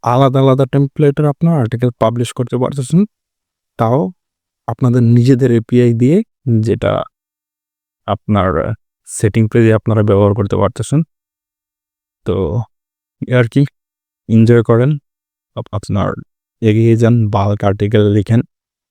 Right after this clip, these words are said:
মাথা থেকে টেনশন ঝেড়ে দিন যে আপনার ম্যানুয়াল হিউম্যান টাচ দেওয়া লাগবে, ওটার পিছনে আর সময় দেওয়া লাগবে না। ওই সময়টা আপনি অন্য কোনো কাজে লাগান। আপনার মাল্টিপল সাইট আপনি একা চাইলে আপনি এখন ম্যানেজ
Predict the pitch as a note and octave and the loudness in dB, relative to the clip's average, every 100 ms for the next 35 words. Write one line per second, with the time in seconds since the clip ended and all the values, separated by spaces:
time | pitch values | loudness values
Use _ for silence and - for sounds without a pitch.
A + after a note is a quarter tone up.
0 | _ _ G2+ F#2 F#2+ A2 G2+ G#2+ G#2+ G2+ | _ _ -4 -2 -2 -2 -2 -2 0 0
1 | G2 A2+ A2 G2+ G2+ G#2+ A2+ A#2 B2 G2+ | 2 2 2 2 2 2 2 0 -2 0
2 | G2 F#2+ - F#2+ G2 G#2+ - G2+ G#2 G#2+ | -2 -4 -2 -2 -2 -4 -2 2 4 6
3 | G#2+ G#2+ A2 - _ _ _ _ _ _ | 4 4 0 -4 _ _ _ _ _ _
4 | G#2+ G#2 A2 G#2 A#2 G#2 A2 G#2+ G#2+ A2 | 0 2 2 2 0 -2 0 2 2 0
5 | G#2 G#2 B2+ - - A2 G#2+ G#2 A2+ A#2 | -2 -2 -4 -4 -6 -2 -2 -2 -4 0
6 | A2+ G#2 - G#2 G#2+ G#2+ G#2+ G#2+ G#2 G2+ | 0 0 0 2 4 4 4 2 2 2
7 | D3+ - - G#2 G#2+ A#2 A#2 A#2 B2 C#3 | 0 -2 -2 0 0 0 2 2 2 0
8 | A#2+ C#3 F3+ - - - _ - A#2+ B2+ | 2 2 2 0 -12 -20 _ 0 2 4
9 | C3 B2+ A2+ G2 G#2 G2+ G#2+ B2+ G3+ - | 4 2 2 0 0 0 0 0 -2 -6
10 | _ _ _ _ - F#2 - G#2+ G2+ G#2 | _ _ _ _ -12 -10 -6 -4 -2 -2
11 | G2+ G#2+ G#2+ B2 A#2+ A2+ - A2 A2 - | 0 0 0 0 0 -2 -4 -4 -2 -2
12 | A#2+ A2 - A#2 A2+ A2+ A2 G#2+ A2+ A2 | 0 0 0 0 2 2 0 2 0 2
13 | A2+ G#2+ G#2+ G#2+ | 0 0 2 2